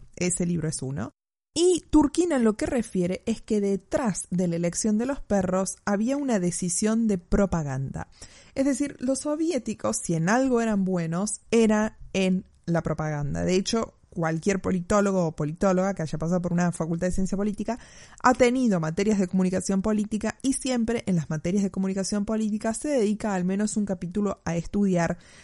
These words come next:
la maquinaria propagandística rusa, ¿no? Mejor, mejor que rusa, soviética. Pero bueno, el punto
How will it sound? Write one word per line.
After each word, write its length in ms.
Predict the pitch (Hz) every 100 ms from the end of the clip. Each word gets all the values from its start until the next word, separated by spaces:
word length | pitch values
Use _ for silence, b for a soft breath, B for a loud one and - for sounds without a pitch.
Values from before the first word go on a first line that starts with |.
| B
la 160 | 196
maquinaria 580 | 190 185 208 180 175 185
propagandística 1000 | 180 165 160 156 156 170 - 202 185 180
rusa, 600 | - - 180 139 - 117 139
¿no? 280 | 190 339
Mejor, 460 | 240 170 - 185 175 _
mejor 300 | - 175 202
que 120 | 196 202
rusa, 320 | 190 - 196
soviética. 560 | 156 147 - - - - _ _ _ _ _ _ _ -
Pero 160 | 294
bueno, 200 | 294 196 -
el 140 | 285 311
punto 540 | - 381 247 214 208